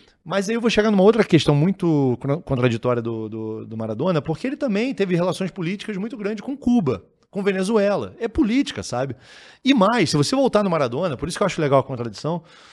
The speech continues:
é, ele teve relações muito próximas com Menem, que não era nada, nenhum líder de esquerda, assim. Tudo bem, era o Maradona mais novo, ele pode ter mudado de ideia? Pode. Mas foi, o Maradona também sempre teve lugares muito, é, é,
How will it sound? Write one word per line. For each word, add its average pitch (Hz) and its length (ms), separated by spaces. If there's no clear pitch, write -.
é, 113 800
ele 220 220
teve 233 160
relações 220 380
muito 226 400
próximas 214 420
com 247 140
Menem, 185 500
que - 80
não 160 100
era 202 140
nada, 170 720
nenhum 202 260
líder 190 260
de - 80
esquerda, 101 500
assim. - 220
Tudo 247 140
bem, 202 120
era 131 120
o - 20
Maradona 165 340
mais 170 180
novo, 139 240
ele 110 80
pode 131 220
ter 143 80
mudado 123 220
de 107 60
ideia? 147 220
Pode. 117 420
Mas 127 440
foi, 208 260
o 170 60
Maradona 185 280
também 220 160
sempre - 260
teve 220 200
lugares 180 400
muito, 175 520
é, 143 260
é, 117 520